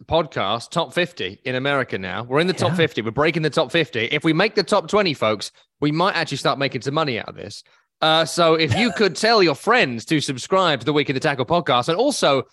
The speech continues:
Speaker 1: I should say, leave us a review as well.
Speaker 2: Yeah.
Speaker 1: We used to do lots of reviews when we were with Sirius. We're now doing our own show. Uh, so we kept the reviews, but we want some new reviews. They only work on Apple. On the other things, you do ratings. We're very highly rated on all the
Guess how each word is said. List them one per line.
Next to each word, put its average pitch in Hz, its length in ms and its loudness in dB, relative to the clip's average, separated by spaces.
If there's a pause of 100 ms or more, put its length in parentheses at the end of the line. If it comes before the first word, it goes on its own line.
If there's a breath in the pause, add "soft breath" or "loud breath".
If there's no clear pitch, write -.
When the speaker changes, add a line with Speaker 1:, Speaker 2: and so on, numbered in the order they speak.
(120)
Speaker 1:
I 147 100 0
should 196 200 2
say, 175 180 2
leave 170 200 4
us 156 100 0
a 160 60 2
review 135 400 2
as 107 140 -2
well. 113 320 0 (160)
Speaker 2:
Yeah. 95 140 -2
Speaker 1:
We 139 60 4
used 170 200 2
to 170 40 -2
do 160 120 4
lots 175 220 2
of 156 60 0
reviews 135 380 0
when 139 80 0
we 131 80 0
were 123 60 -2
with 123 100 -4
Sirius. 170 440 0
We're 151 80 0
now 135 140 0
doing 127 240 0
our 127 100 2
own 180 200 2
show. 156 480 2 (260 soft breath)
Uh, 127 180 2
so 143 120 -4
we 143 80 0
kept 240 240 -2
the 170 80 2
reviews, 127 420 0
but 135 100 -4
we 135 60 -2
want 127 200 -2
some 135 140 -2
new 202 200 2
reviews. 127 480 2
They 123 100 2
only 202 180 4
work 190 280 2
on 156 100 2
Apple. 123 480 -4 (200)
On 120 120 -4
the 139 80 2
other 175 180 2
things, 151 360 0
you 139 80 -4
do 127 200 -4
ratings. 147 640 0
We're 127 140 0
very 180 320 2
highly 147 280 2
rated 131 300 2
on 131 140 0
all 139 100 0
the 120 220 0